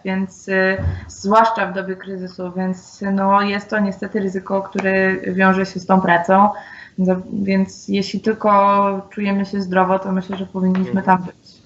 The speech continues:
Speaker 1: choć jest to
Speaker 2: Jasne.
Speaker 1: oczywiście niewskazane, by było to często.
Speaker 2: Jasna sprawa. To dziękuję Ci w takim razie za rozmowę, no i do zobaczenia, e, w piątek, e, na sesji w takim razie.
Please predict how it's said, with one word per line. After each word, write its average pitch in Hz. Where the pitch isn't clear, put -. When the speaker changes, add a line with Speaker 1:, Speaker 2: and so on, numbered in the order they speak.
Speaker 1:
choć 226
jest 196
to 202
Speaker 2:
Jasne. 190
Speaker 1:
oczywiście -
niewskazane, 214
by 220
było 220
to 226
często. -
Speaker 2:
Jasna 113
sprawa. 90
To 147
dziękuję 160
Ci -
w -
takim 131
razie 117
za 120
rozmowę, 117
no 143
i 139
do 147
zobaczenia, 127
e, 107
w -
piątek, 110
e, 95
na 110
sesji 90
w -
takim 90
razie. 87